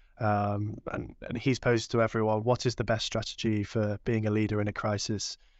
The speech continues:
Is it to be more aggressive in generating more business and leads, or is it cutting costs?" Vilad's gonna come to you first, just to give everyone and the listeners a bit of context,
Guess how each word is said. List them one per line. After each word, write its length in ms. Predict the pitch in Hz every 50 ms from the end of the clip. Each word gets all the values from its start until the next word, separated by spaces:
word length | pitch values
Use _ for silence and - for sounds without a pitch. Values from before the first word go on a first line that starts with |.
| _ _ _ _
Is 140 | - 120 113
it 120 | 123 120 -
to 100 | - 107
be 160 | - 120 110
more 200 | 110 110 110 110
aggressive 460 | 107 - 117 113 - - - 110 104
in 80 | 113 107
generating 480 | - 113 107 110 107 107 - - 110
more 160 | 104 107 104
business 560 | - - 117 110 104 127 113 107 104 - - - - - - -
and 160 | - 110 104 104
leads, 480 | 117 113 113 113 113 - - - - - - - - - _ _ - -
or 160 | - 123 110 107
is 100 | 101 107
it 60 | 104
cutting 320 | - - 110 - - 98
costs?" 480 | - - 117 107 104 - - - - - _ _ -
Vilad's 460 | - 120 113 110 113 113 113 - - - - - -
gonna 160 | 127 117 110
come 220 | - - 127 120
to 120 | 113 - 123
you 140 | 117 117 110
first, 640 | - - - 117 110 107 104 - - - - -
just 180 | - - - -
to 60 | - 117
give 340 | - 120 113 104 - - - - - -
everyone 440 | 117 117 104 117 117 113 113 110 104 -
and 120 | - 117
the 80 | 110 107
listeners 320 | 113 110 - - 110 107
a 40 | 113
bit 100 | - 123
of 80 | 113 104
context, 680 | - - 120 113 110 - 120 117 - - - - -